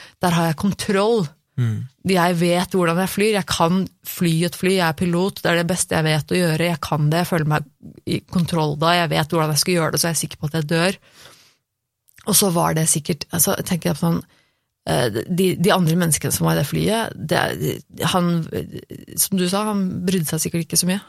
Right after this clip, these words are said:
Speaker 1: Det var vel litt mer sånn, ja, ja, ok, men da får de også bare dø, fordi at det er bare sånn jeg får gjort det.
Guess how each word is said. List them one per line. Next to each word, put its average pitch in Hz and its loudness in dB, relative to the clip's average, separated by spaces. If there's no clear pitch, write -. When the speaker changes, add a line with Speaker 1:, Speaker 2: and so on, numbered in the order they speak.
Speaker 1:
Det 196 0
var 190 2
vel 196 2
litt 185 -4
mer 170 0
sånn, 170 0
ja, 214 2
ja, 170 2
ok, 170 -2
men 175 0
da 160 2
får 175 -2
de 160 2
også 147 -4
bare 160 -2
dø, 165 0
fordi 170 0
at 151 -4
det 165 0
er 160 2
bare 160 0
sånn 151 0
jeg 147 -2
får 160 0
gjort 147 -6
det. 185 0